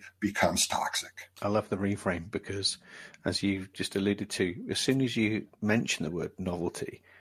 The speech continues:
Speaker 2: people are intrigued. They wanna find out. They wanna learn a bit more, don't they? And that gives them that unconscious permission to dive in a bit deeper.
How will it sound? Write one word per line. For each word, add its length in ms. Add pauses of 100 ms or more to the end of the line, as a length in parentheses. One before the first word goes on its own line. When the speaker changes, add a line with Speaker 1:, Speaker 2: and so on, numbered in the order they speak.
(140)
Speaker 2:
people 320
are 100
intrigued. 440
They 60
wanna 220
find 400
out. 260
They 80
wanna 220
learn 260
a 60
bit 180
more, 200
don't 240
they? 140 (360)
And 120
that 260
gives 200
them 140
that 180
unconscious 500
permission 500
to 120
dive 280
in 120
a 40
bit 180
deeper. 340